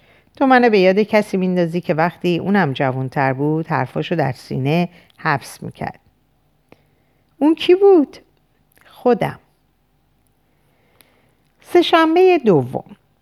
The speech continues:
دربارهٔ تأسف برای خود حرف می‌زنیم. سه شنبه بعد مجدداً بازگشتم و سه شنبه‌های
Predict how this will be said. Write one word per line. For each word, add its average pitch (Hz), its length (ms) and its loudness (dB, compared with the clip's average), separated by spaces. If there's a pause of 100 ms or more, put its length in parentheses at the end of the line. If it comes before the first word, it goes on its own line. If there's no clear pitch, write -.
(640)
دربارهٔ 311 580 4
تأسف 214 720 -2
برای 170 440 2
خود 160 280 -2
حرف - 360 -8
می‌زنیم. 151 420 -10 (1120)
سه 233 100 2
شنبه 208 540 2
بعد 185 460 0
مجدداً 147 540 -2
بازگشتم 139 760 -6 (100)
و 135 120 -4
سه 135 200 -8
شنبه‌های 135 880 -2